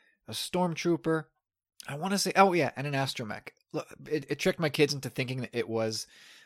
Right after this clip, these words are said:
uh, Chopper, but it's, it's, it's an, it's an orange R two unit. So that's, uh, that's part of my collecting update in, in what was part of a, a sneaky good week in terms of collecting. 'Cause I, I thought that after Triple Force Friday,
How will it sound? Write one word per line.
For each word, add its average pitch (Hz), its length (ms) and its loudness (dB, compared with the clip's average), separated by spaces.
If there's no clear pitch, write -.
uh, 107 180 -14
Chopper, 156 560 4
but 117 140 -2
it's, 117 200 -4
it's, - 380 -4
it's 131 140 -6
an, 127 160 -2
it's 117 180 -2
an 127 120 -8
orange 127 360 2
R 110 140 0
two 107 180 -6
unit. 104 300 -10
So 156 440 2
that's, 196 320 4
uh, 190 240 8
that's 185 140 2
part 185 240 2
of - 20 2
my 196 80 4
collecting 185 320 0
update 180 380 0
in, 208 160 -2
in 214 160 2
what 233 160 6
was 233 180 2
part 277 320 0
of 226 100 0
a, 170 240 4
a 147 100 -2
sneaky 190 1000 0
good 147 340 2
week 147 240 2
in 110 100 -6
terms 127 240 -6
of 120 120 -6
collecting. 117 360 -4
'Cause - 100 -6
I, 160 160 0
I 180 200 2
thought 180 320 0
that 151 220 0
after 151 260 -4
Triple 160 260 -4
Force 156 260 0
Friday, 151 360 2